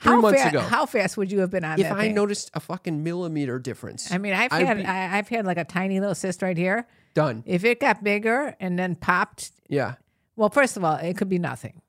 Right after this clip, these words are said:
Speaker 1: I don't wanna scare him.
Speaker 2: A ganglion cyst.
Speaker 1: A ganglion. Uh, is it?
Speaker 2: It ruptured.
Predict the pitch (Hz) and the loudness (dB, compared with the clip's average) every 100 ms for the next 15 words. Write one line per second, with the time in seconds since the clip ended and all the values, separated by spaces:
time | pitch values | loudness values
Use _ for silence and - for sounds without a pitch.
0 | _ - 180 180 170 139 - 156 131 - | _ -8 -2 0 -2 -2 -4 -4 -4 -6
1 | 123 - 151 139 165 165 151 127 120 - | -12 -8 -4 0 2 2 2 0 -4 -6
2 | 123 - - - 185 226 214 170 143 - | -6 -8 -12 -6 -2 0 0 -2 -4 -6
3 | 185 175 190 190 185 180 165 156 139 120 | -4 -4 -4 -4 -4 -4 -4 -4 -4 -2
4 | 131 147 - 123 92 | -2 -4 -4 -8 -8